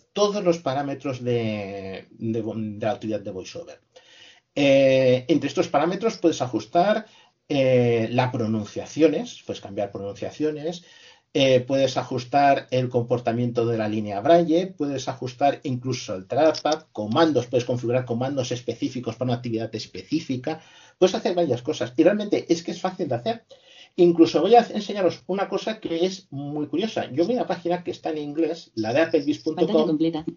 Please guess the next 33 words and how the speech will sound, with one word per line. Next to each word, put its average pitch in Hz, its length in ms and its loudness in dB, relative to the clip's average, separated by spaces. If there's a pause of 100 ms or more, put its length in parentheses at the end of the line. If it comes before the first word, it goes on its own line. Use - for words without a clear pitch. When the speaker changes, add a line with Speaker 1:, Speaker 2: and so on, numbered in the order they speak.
(480)
Speaker 1:
y 143 140 -2
que, 135 420 0
eh, 120 720 2
a 127 200 -6
mí 135 100 -2
me 170 100 0
interesa 160 360 0
que 175 80 -10
se 165 100 -4
abra 156 120 0
automáticamente. 151 640 -2
Tú 156 200 0
puedes 190 160 -6
hacer 175 200 -6
que 156 80 -4
una 143 120 0
actividad 135 420 -2
se - 400 -6
conecte 151 460 0
automáticamente 170 1120 -2 (260)
cuando 139 360 2
tú 185 180 2
accedes 190 560 0
a 113 120 -2
un 147 200 -4
contexto, 131 760 0
a 113 100 -6
una 120 140 -2
aplicación, 143 640 -4
a 139 80 -2
una 123 160 -2
página 104 360 -6
web. - 200 -16